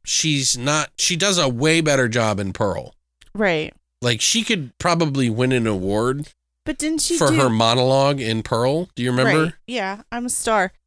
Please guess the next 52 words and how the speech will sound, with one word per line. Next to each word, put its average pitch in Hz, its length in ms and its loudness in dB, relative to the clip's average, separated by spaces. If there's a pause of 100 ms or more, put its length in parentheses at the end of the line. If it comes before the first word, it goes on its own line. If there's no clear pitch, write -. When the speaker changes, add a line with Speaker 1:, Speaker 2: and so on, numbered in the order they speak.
(260)
Speaker 2:
Uh, 226 280 0
but 294 160 -6
didn't 302 240 -4
she 285 280 -2 (180)
do 269 160 0
both 233 640 -2
the 240 120 -2
characters 254 720 -2
in 226 240 -4
X? - 500 -4
Speaker 1:
Yes. - 380 -2 (200)
But 160 120 2
Speaker 2:
Yeah. 156 60 4
Speaker 1:
I 165 40 2
don't 175 140 4
wanna 156 140 4
explain 143 420 0
that 127 100 0
for 123 120 0
everybody. 120 640 0 (100)
You'll 160 160 4
figure 135 320 2
it 110 80 4
out. 110 240 4 (440)
Speaker 2:
Oh. 190 120 -10 (160)
Speaker 1:
She - 180 -2
plays 165 280 2
two 175 140 -2
characters 113 600 0
in 98 420 -6
the 98 120 -4
movie. 90 420 -4 (100)
Speaker 2:
Yeah. 220 180 -8 (600)
Speaker 1:
For 139 160 0
those 127 240 2
of 107 100 -2
you 104 160 0
who 104 60 0
haven't 92 320 0
seen 90 200 -4
it, 65 120 -12
I 104 100 -6
just 104 160 -4
have 110 180 -2
to 101 60 -8
be 92 240 -6
fair 95 360 -4
about 76 280 -12
it. - 140 -14 (220)
Speaker 2:
Oh, 254 100 -4
I 294 80 -2
know. 311 240 -6